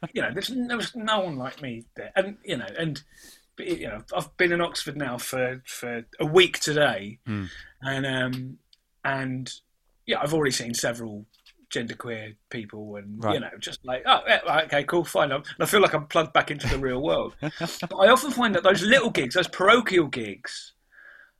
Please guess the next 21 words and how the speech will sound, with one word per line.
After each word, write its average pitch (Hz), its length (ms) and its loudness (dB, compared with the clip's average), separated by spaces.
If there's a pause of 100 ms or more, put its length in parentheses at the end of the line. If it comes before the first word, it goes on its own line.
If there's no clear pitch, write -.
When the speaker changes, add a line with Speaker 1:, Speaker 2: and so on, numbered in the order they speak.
(180)
Speaker 1:
they're 170 240 4
so 226 580 2
excited 202 800 0
to - 120 -6
get 170 280 0
something 160 680 -4
new 180 640 0 (340)
in, 220 460 2 (140)
in 214 260 0
the 202 80 4
place 185 360 0
where 175 220 6
they 147 180 2
live, 147 500 -2 (300)
that 147 220 -6
difference 139 800 0
and 143 180 -6
oddness 190 500 4
and 135 200 -4
weirdness, 156 800 4 (640)
um, 143 400 -2